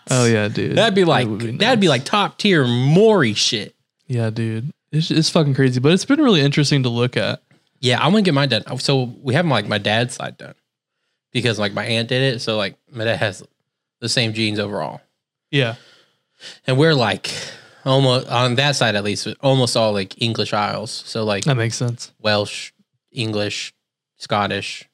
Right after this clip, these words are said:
Speaker 2: a, a little bit from everywhere, mainly English and Scottish though.
Speaker 1: Yeah.
Speaker 2: Um, and then, like, two percent German. That was it.
Speaker 1: Yeah.
Speaker 2: So my mom's side is gonna be interesting 'cause also my mom does tan well.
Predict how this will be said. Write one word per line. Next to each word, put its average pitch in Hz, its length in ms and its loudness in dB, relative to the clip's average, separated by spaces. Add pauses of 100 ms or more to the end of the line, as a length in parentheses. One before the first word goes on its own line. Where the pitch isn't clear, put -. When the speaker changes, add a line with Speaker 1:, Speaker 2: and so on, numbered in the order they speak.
(640)
Speaker 2:
a, 131 180 0
a 135 40 2
little 180 180 4
bit 165 140 2
from 123 120 2
everywhere, 156 360 2
mainly 139 480 2
English 113 260 0
and 107 120 -2
Scottish 65 380 -6
though. - 120 -14 (520)
Speaker 1:
Yeah. 135 300 2 (260)
Speaker 2:
Um, 110 640 0 (180)
and 127 100 -2
then, 120 200 2
like, 104 200 -4
two - 160 -8
percent 123 320 0
German. 117 360 0 (260)
That 107 100 0
was 101 100 -2
it. 95 140 -4 (180)
Speaker 1:
Yeah. 120 300 0
Speaker 2:
So - 160 -2
my - 100 4
mom's 190 280 2
side 120 260 2
is 117 140 -2
gonna 135 100 2
be 120 160 0
interesting 170 480 0
'cause 127 160 0
also 175 320 0
my 139 140 2
mom 156 180 4
does 147 160 0
tan 147 300 0
well. 180 280 0